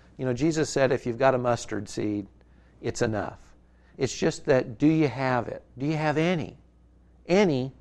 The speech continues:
the smallest, is enough. We don't have to worry about that. Sometimes people are concerned, uh, for themselves or for others, "If I die, would I go to heaven?" You know, I just say, ask yourself or ask them the simple question, "If I die,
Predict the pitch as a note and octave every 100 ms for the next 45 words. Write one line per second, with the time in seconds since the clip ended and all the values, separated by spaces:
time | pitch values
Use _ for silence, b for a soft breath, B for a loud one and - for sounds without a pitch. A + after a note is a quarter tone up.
0 | - B2+ A#2+ D#3 E3+ F3+ B2 A2 - D3+
1 | B2 B2 A#2+ A2 A2 - B2+ D3 C#3+ -
2 | B2+ B2+ B2 G#2+ G#2+ G2+ - G#2+ G#2+ -
3 | b b b b b b F3+ E3+ E3 B2
4 | - D#3 D3+ C3+ - B2 A2 D3 C#3+ C3+
5 | - b b b b b b b - C3
6 | B2 A#2+ A2+ - C#3+ B2+ A#2 D#3+ D#3 -
7 | B2+ C3+ C3 C#3 A#2+ G#2+ - - E3 -
8 | D#3+ C#3 C3 C3 C3 B2 A#2 A#2 A#2 A2
9 | G#2+ G2 G#2 G2 - C#3 C#3+ C#3+ B2+ C3
10 | C3 C3+ B2 A#2 C3 - - - B2+ B2+
11 | - A#2+ A#2 C3 A#2+ - B2 B2+ - G#2+
12 | - - A#2+ - C#3+ C3+ A#2+ A2+ A2+